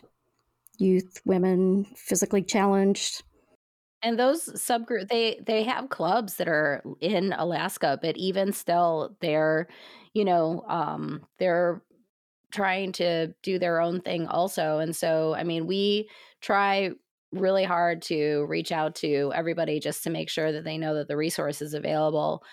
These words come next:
Speaker 2: um, for the, uh, Valdez Ice Climbing Festival. Um, I certainly did reach out to Indigenous Women Climb and to, um,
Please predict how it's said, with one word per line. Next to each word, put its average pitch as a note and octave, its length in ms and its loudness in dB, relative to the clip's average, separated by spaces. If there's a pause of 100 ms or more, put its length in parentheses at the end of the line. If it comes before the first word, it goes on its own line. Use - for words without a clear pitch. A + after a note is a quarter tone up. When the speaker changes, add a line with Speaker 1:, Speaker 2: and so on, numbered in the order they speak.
(220)
Speaker 2:
um, D3 560 -4 (360)
for E3 240 -2
the, D#3 460 0 (140)
uh, D3+ 80 -4 (260)
Valdez D#3+ 320 -2
Ice D#3+ 160 -2
Climbing D3+ 300 -4
Festival. D3+ 800 -2
Um, D3+ 320 -4
I E3 80 -4
certainly D#3+ 400 -2
did D#3+ 180 0
reach D#3 240 -2
out D3+ 260 0
to D3+ 200 0
Indigenous C#3+ 500 -4
Women G3+ 220 0
Climb E3 640 -2
and D3 360 -4
to, C#3+ 460 0 (460)
um, C#3 540 -4